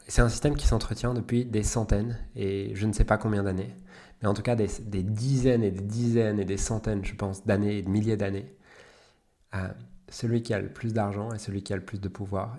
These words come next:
et pouvoir égale valeur. Ce qui n'a absolument rien à voir. Au contraire, si je continue à entretenir la croyance et l'attachement à l'argent pour avoir de la valeur, je suis juste en train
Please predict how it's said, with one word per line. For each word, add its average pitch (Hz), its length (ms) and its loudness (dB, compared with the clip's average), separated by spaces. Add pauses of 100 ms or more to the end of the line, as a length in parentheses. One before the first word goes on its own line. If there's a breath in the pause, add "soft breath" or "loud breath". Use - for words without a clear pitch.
et 98 120 -2
pouvoir 98 500 -4
égale 92 240 -4
valeur. 87 440 -8 (1160 soft breath)
Ce - 160 -20
qui - 140 -8
n'a 92 140 -2
absolument 92 760 -6
rien 92 320 -4
à 87 80 -4
voir. - 380 -12 (260)
Au 101 80 -4
contraire, 107 560 -2 (400 loud breath)
si - 180 -6
je - 80 -4
continue 120 340 0
à 117 60 2
entretenir 110 440 -2
la 101 100 2
croyance 107 640 0
et 104 80 0
l'attachement 110 720 2 (300)
à 90 100 -2
l'argent 101 480 0
pour 98 200 -4
avoir 95 180 -2
de 92 40 -4
la 92 100 -2
valeur, 92 400 -2 (1600 loud breath)
je - 160 -4
suis 101 420 -6
juste 117 440 -2
en 104 100 -2
train 104 260 -2